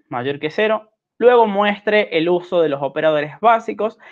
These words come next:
en la declaración de punteros, empleando el operador dirección y el operador indirección.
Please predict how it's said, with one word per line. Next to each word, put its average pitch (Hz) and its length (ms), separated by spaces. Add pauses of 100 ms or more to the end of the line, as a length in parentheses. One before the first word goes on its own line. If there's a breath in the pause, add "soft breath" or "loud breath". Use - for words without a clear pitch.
(160 loud breath)
en 160 140
la 156 100
declaración 170 580
de 151 100
punteros, 220 840
empleando 190 580
el 139 80
operador 156 540
dirección 165 680 (320 soft breath)
y 160 120
el 165 80
operador 180 600
indirección. 160 840